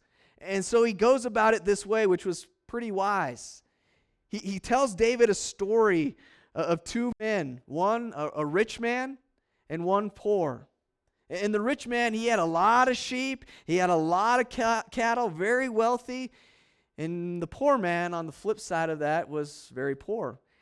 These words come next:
He only had one ewe lamb that was treated like a relative. It says there in Scripture that it was like a daughter to him.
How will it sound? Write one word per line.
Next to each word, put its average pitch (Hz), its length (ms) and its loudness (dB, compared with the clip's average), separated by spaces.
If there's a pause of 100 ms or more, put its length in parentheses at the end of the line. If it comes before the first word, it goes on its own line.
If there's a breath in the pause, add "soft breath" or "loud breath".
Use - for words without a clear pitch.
(160)
He 175 160 -6
only 202 180 -2
had 170 140 2
one 202 580 -4
ewe 196 420 -6
lamb 156 640 -6 (680)
that 127 180 -6 (360)
was 135 180 -10
treated 180 460 -4
like 135 500 -6
a 131 80 -8
relative. 147 560 -6 (300)
It 135 200 -8
says 175 300 -2
there 165 200 2
in 156 100 -4
Scripture 165 420 -8
that 156 100 -2
it 151 40 -2
was 147 140 -4
like 151 180 -4
a 156 80 -2
daughter 143 640 -4 (140)
to 123 120 -10
him. 117 340 -12